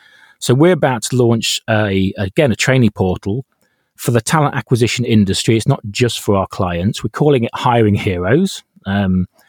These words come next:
there is a reason for that name, which we'll explain at another time.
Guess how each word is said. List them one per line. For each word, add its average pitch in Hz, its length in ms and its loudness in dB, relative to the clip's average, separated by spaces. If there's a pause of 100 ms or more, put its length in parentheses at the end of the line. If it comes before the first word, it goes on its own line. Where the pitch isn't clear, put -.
(640)
there 131 160 2
is 117 80 2
a 117 60 2
reason 117 320 2
for - 100 -6
that 104 160 -4
name, 113 320 4
which 107 240 -2
we'll 107 140 0
explain 98 360 -6
at 90 80 -10
another 90 200 -8
time. 143 440 2